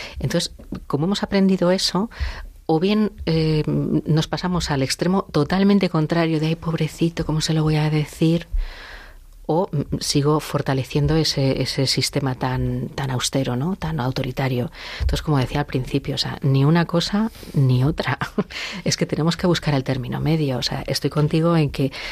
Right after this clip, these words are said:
no hacerlo sería una dejación de funciones, por supuesto, y es que el, la obligación de los padres es educar.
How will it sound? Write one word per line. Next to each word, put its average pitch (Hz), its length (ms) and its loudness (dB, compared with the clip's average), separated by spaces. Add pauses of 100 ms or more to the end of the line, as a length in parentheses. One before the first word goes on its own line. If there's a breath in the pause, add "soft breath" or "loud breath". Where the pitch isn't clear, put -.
(160 loud breath)
no 143 240 4
hacerlo 170 420 0
sería 156 380 2
una 160 200 2
dejación 165 560 0
de 135 120 0
funciones, 151 600 0
por - 220 -4
supuesto, 170 420 0
y 147 40 4
es 147 100 0
que 160 180 -2 (360 loud breath)
el, 151 200 2
la 139 140 0
obligación 127 340 -2
de 175 60 4
los 156 140 0
padres 156 320 -2
es 147 100 0
educar. 135 360 0